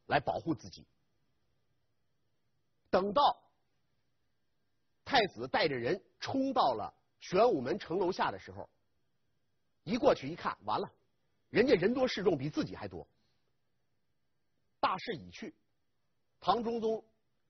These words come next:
在城楼上就这么振臂一呼，太子李重俊这边的人立刻就临阵倒戈。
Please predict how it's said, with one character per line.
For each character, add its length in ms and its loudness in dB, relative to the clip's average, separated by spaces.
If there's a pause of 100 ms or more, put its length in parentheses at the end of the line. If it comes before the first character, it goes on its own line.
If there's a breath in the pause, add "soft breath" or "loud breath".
(460)
在 160 0
城 200 -4
楼 160 0
上 180 0 (640)
就 140 -4
这 100 0
么 100 -2
振 300 0
臂 180 -8
一 140 -6
呼， 340 -6 (3000)
太 240 2
子 200 -6
李 180 -4
重 200 -6
俊 180 -2
这 140 -2
边 160 2
的 80 -6
人 240 -8 (600)
立 260 2
刻 280 -4
就 200 -10 (720)
临 220 -4
阵 160 0
倒 160 -6
戈。 220 -12